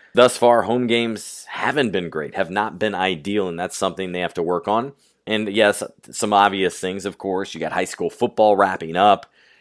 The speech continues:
You're in the middle of a Colts season. Um, and obviously, N F L across the country is king. Um, but home games haven't quite had that fun, uh, electric feel to them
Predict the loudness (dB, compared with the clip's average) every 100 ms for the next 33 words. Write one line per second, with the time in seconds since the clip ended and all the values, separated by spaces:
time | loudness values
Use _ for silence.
0 | 0 2 2 0 4 8 8 4 -4 -2
1 | -2 -4 -4 -4 -2 -4 -6 _ _ _
2 | -12 -8 -6 2 2 4 0 -2 -2 0
3 | -2 2 4 4 0 -4 -2 -2 -2 -8
4 | -20 _ _ _ _ -8 -8 -6 -4 -4
5 | -2 -4 -4 -8 _ _ -10 -6 -6 -6
6 | -12 -8 -8 -8 -14 _ _ _ -8 -6
7 | -8 -6 -4 -2 -2 0 -2 -4 -12 _
8 | _ -4 0 2 2 2 2 2 2 -6
9 | 0 6 6 6 0 -6 _ _ _ _
10 | _ 0 2 2 4 4 2 0 -4 -4
11 | -2 0 2 2 0 -4 _ -2 0 0
12 | -2 -4